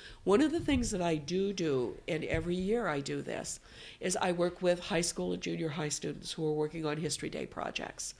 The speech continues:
And, um, I'll get questions and phone calls.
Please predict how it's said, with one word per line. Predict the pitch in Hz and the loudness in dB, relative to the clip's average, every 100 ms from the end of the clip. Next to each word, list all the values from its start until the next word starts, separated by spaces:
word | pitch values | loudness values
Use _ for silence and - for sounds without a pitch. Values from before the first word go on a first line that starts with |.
| - - - - - | -14 -14 -14 -12 0
And, | 175 165 165 - | 4 4 2 2
um, | 170 156 147 - - - | 4 4 0 -4 -18 -4
I'll | - 151 151 | 2 4 6
get | 160 156 - - - - | 4 4 0 -18 -20 -4
questions | - 156 - 175 180 208 | 4 4 4 2 2 0
and | - 160 | -2 -2
phone | - 139 147 | 2 0 0
calls. | 139 147 147 156 | 0 2 2 -2